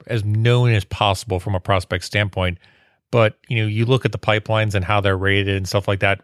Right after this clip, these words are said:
What is your biggest concern, um, at this given time of why they might not be competitive, um, in twenty twenty-three, um, based off of what you see at this time in,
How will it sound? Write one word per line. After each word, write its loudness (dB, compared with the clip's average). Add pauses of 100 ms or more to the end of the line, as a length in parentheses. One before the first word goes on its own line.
What 0
is 0
your 2
biggest -4
concern, 0 (420)
um, 0
at 0
this -2
given 0
time -2
of -2
why 2
they 0
might 0
not -4
be -4
competitive, 0 (480)
um, 2
in 0
twenty 0
twenty-three, -2 (100)
um, 0 (100)
based 0
off -2
of 0
what 0
you -10
see -2
at -2
this -6
time -2
in, 0